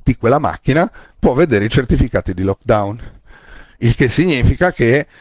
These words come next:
se voi lasciate il computer attaccato a, a, a, eh, scusate, l'iPhone attaccato al computer di casa a caricare e qualche altro utente si logga, può vedere i dati del vostro iPhone anche se in quel momento l'iPhone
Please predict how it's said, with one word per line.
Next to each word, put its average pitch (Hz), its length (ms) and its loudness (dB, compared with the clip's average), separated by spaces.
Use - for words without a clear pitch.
se - 160 -6
voi 127 220 4
lasciate - 360 0
il 110 100 2
computer 117 480 0
attaccato 113 680 -2
a, 98 500 -4
a, 98 300 -2
a, 92 540 -12
eh, 101 120 -2
scusate, 95 360 -4
l'iPhone 117 380 0
attaccato 117 420 -2
al 104 100 -2
computer 117 540 0
di 110 120 0
casa 107 360 0
a 101 60 -2
caricare 120 720 0
e 113 100 -10
qualche 123 320 0
altro 110 240 -2
utente 113 360 0
si 226 140 0
logga, 113 480 0
può 117 340 -4
vedere 123 380 2
i 123 60 2
dati 107 260 -2
del 113 140 0
vostro 107 340 0
iPhone 120 280 -2
anche 113 180 -2
se 120 100 0
in 117 80 -4
quel 117 140 -4
momento 110 320 -6
l'iPhone 92 400 -6